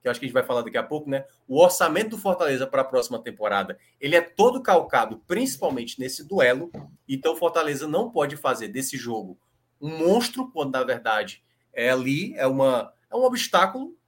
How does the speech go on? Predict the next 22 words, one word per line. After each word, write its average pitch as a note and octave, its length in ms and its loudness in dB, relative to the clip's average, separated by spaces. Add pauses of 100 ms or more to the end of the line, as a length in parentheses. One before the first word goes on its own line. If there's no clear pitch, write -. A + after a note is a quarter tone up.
(120)
né? D#3+ 240 -4 (100)
Que D#3+ 160 0
é, C3+ 400 6
é B2 40 -6
como F3+ 260 -6
se E3 60 -10
você E3+ 240 -6
fosse D#3+ 240 -10
passar D3 260 -2
de C3+ 100 -8
fase. A#2+ 380 -2 (260)
É F3 80 -2
uma G3+ 160 2
fase - 540 2 (280)
não B3 320 4
tão G3+ 200 -2
complicada, D3+ 680 -4
mas C#3 200 0
você C#3 180 -12
tem C#3 180 -10
que - 80 -20
fazer G#2+ 440 -6